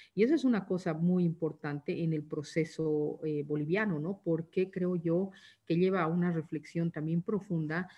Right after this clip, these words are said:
sobre lo que implica... Eh, eh, la idea de pensar el vínculo con la sociedad de los propios partidos, ¿no? Entonces, eh, el mas no puede ser visto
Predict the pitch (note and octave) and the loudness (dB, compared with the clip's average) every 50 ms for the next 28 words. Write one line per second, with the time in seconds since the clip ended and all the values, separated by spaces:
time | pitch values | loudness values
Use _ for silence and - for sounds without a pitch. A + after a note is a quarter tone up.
0 | - - - _ - F3+ E3+ F3 D#3+ D#3 D#3 - E3+ E3 - - F#3 F3+ - - | -20 -20 -14 _ -2 0 0 2 0 0 -2 -4 -6 -4 -2 -2 -4 -2 -2 0
1 | F#3 F3 F3 F3 - - F3 E3 D#3+ D#3+ E3 - - - - F3+ E3+ D#3+ D#3 D3+ | 0 0 0 0 -2 -2 0 0 0 -2 -4 -8 -14 -10 -4 -2 -2 0 0 0
2 | D3+ D3+ D3+ D#3 - - - _ _ _ - - F3 F3 E3+ E3+ F3+ F3 E3+ F#3+ | 0 -2 -2 -4 -6 -8 -12 _ _ _ -6 -2 2 4 4 6 6 4 4 4
3 | G3 F#3+ F#3 F3+ E3+ E3+ F3 F3 - D#3+ E3 D#3 - - D#3+ D3+ E3 E3 - - | 4 6 6 4 4 4 2 0 -2 -2 -4 -2 -2 -2 -2 -2 -4 -4 -2 -2
4 | F3 E3+ E3+ E3+ F3+ E3+ - F3+ F3 D#3+ E3+ F#3 G3 G3+ G3+ G3+ F#3 E3 D#3+ D#3 | 0 0 0 0 -2 -4 -4 -4 -2 0 0 2 2 2 0 0 0 0 0 -2
5 | - - D3+ C#3+ C#3 C#3 - D3 C#3+ - - D#3 D3 D3+ D#3 D#3 D#3+ D#3 - - | -4 -6 -8 -6 -6 -6 -8 -10 -12 -8 -6 -6 -4 -4 -4 -4 -6 -8 -10 -6
6 | D3+ D3+ C#3+ C#3+ C#3 - - E3 E3+ E3+ - D3+ D3 - - C#3 C3+ - _ - | -6 -4 -4 -6 -8 -8 -6 -6 -6 -4 -6 -8 -10 -10 -10 -12 -12 -12 _ -6
7 | A3+ A3+ G3 C#3+ C3+ - C#3 D3+ F3+ G3+ - _ - - - - - - - - | -4 -2 -2 -2 -4 -6 -10 -12 -12 -12 -14 _ -20 -20 -20 -20 -20 -20 -20 -16
8 | _ - F3+ F3+ F#3+ F#3+ F#3 - - F#3 F3 F3 F3 F3+ F#3+ F#3 F#3 G3 G#3 G3+ | _ -2 0 2 2 2 0 0 2 2 2 2 4 4 4 4 4 4 4 4
9 | G#3 G#3 G3 F#3 - G3 F#3+ G#3+ A3+ G3+ F#3+ - F#3 F3+ F3+ E3 E3 E3 D#3+ - | 2 2 0 2 2 2 4 4 4 2 2 2 0 0 0 0 0 -2 -2 -4
10 | - - F3 F3+ F#3+ F#3+ | -6 -4 -2 -2 -2 -2